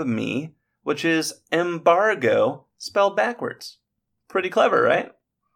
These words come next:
But no mascot or embargo could overcome the power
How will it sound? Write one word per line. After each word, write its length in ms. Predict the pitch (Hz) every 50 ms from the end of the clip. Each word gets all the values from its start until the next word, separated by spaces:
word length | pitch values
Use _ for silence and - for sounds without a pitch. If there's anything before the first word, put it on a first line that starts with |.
| _ _ _ - _ _ - _ _ -
But 180 | 175 180 180
no 280 | 185 185 202 214 220 220
mascot 760 | 196 190 180 185 190 185 - - 185 175 180 185 190 190 -
or 240 | - 151 175 185 190
embargo 680 | - - 175 165 147 135 139 135 135 120 117 110 113 120
could 180 | - 117 - -
overcome 520 | 120 127 139 147 147 143 - 123 120 123
the 80 | 117 110
power 600 | - - - - 160 165 160 127 - - -